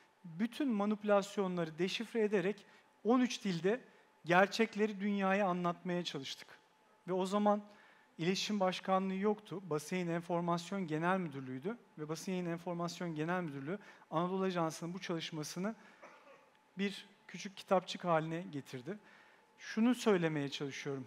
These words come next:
Her gördüğünüz, etkilendiğiniz şey gerçek değil. Tarihi bir fotoğraf, sağda gördüğünüz bir fotoğraf.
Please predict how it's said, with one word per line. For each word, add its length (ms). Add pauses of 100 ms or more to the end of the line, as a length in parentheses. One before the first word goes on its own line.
(140)
Her 220
gördüğünüz, 760 (140)
etkilendiğiniz 760
şey 260
gerçek 600 (400)
değil. 340 (2750)
Tarihi 500
bir 60
fotoğraf, 460
sağda 380
gördüğünüz 480
bir 40
fotoğraf. 560